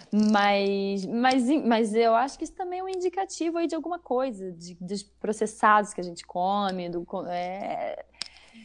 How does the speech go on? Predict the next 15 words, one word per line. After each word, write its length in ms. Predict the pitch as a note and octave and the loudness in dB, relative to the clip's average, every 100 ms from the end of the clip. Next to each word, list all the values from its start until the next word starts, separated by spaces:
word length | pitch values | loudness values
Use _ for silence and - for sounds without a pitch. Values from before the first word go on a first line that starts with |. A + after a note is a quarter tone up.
| _ | _
tudo 200 | - G4+ | 4 8
eu 100 | G#4+ | 8
acho 180 | G4 G4 | 8 4
que 80 | - | -2
é 40 | |
um 80 | E4+ | -4
sinal 600 | - E4 C4+ A3 G#3 G#3 | -4 -2 -2 0 -2 -2
do, 380 | G3+ G#3+ G#3 G3+ | -4 -4 -4 -6
do, 420 | F3+ G#3 G3+ F#3+ | -4 -4 -4 -6
do 600 | E3+ E3+ G3 G3+ F3 G3 | -8 -8 -6 -4 -4 0
universo, 580 | G#3 G#3 F#3+ F#3 F#3+ - | 4 4 6 4 2 0
da 80 | G3 | -2
natureza 800 | G3 A3 G3 F3+ E3+ E3+ F3 F3 _ | 0 0 4 4 2 -2 -12 -16 _
se 240 | - G#3 | -6 -2
reequilibrando. 1040 | G3 F#3+ G3 G#3 F3+ F3+ F3 C#3+ A#2+ - | 0 0 2 2 2 0 0 -2 -2 -4